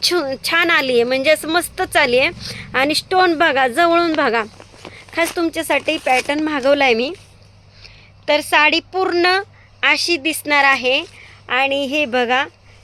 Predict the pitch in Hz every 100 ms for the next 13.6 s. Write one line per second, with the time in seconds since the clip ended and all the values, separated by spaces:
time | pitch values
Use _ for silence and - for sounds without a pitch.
0 | - - 339 349 320 311 330 330 339 339
1 | - 330 294 277 285 - 285 330 277 359
2 | 339 349 320 330 339 330 285 294 330 339
3 | - - - 294 - 330 - 302 294 294
4 | 277 277 262 262 233 233 220 208 202 202
5 | 208 - - - - - - 285 294 269
6 | 302 - 269 269 277 277 277 285 294 269
7 | 240 254 233 247 302 302 277 277 - 269
8 | 254 254 285 - - - 240 262 254 254
9 | 262 247 240 214 233 226 - - - -
10 | _ - 269 277 - 254 262 269 - 302
11 | 277 - - 269 - 262 277 311 285 330
12 | 302 320 - - 311 302 302 294 302 302
13 | 311 302 277 247 262 311